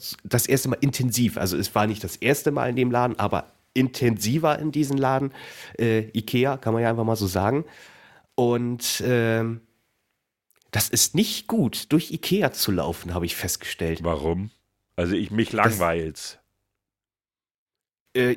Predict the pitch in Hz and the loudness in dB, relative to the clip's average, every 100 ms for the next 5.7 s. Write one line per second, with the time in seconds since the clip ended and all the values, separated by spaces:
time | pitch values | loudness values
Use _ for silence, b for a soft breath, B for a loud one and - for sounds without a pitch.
0 | 110 110 131 135 123 127 135 131 131 131 | -2 -2 2 2 0 0 0 2 0 -2
1 | - - 123 143 202 - - 123 120 120 | -4 -2 2 2 0 -4 -2 0 0 0
2 | 131 147 165 147 160 127 127 143 135 131 | 2 2 2 0 0 2 2 2 2 2
3 | 117 - 107 113 - _ 120 117 120 180 | 0 0 -2 -2 -4 _ 0 2 2 2
4 | 226 - - 139 - 113 123 110 - 120 | 0 -4 0 0 2 0 2 0 -2 -2
5 | 98 - 117 143 98 120 185 | -2 0 0 2 0 0 -2